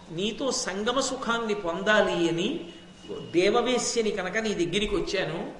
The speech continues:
"ఇదెక్కడి ధర్మం అయ్యోయ్, నేను నీతో సంగమ సుఖాన్ని అపేక్షించి వస్తే నువ్వు నన్ను తల్లి అని సంబోధిస్తున్నావు,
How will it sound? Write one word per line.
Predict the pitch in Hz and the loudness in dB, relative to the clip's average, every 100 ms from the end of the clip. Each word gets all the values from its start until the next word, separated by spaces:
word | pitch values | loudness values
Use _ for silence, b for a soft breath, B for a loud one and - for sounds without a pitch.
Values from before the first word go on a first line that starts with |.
| B B 175 | B B -8
"ఇదెక్కడి | 160 220 214 247 233 | 2 2 4 0 2
ధర్మం | 202 214 208 | 2 2 0
అయ్యోయ్, | 185 170 190 277 370 B B - | 0 2 2 2 -2 B B -6
నేను | 170 220 220 | 0 2 2
నీతో | 185 190 240 240 | 0 2 2 2
సంగమ | 190 175 220 226 | 0 -2 0 0
సుఖాన్ని | 226 214 240 254 247 | -2 0 0 0 -2
అపేక్షించి | 226 233 220 - 214 214 | -2 -4 -6 -6 -6 -2
వస్తే | 185 180 214 233 | -4 -2 -2 0
నువ్వు | 233 | 0
నన్ను | 214 202 185 | -2 -2 -4
తల్లి | - 156 170 185 220 | -6 -6 -2 0 2
అని | 254 226 | 0 -2
సంబోధిస్తున్నావు, | 185 165 180 220 196 196 175 180 233 - | -4 0 4 4 2 -2 0 0 0 -2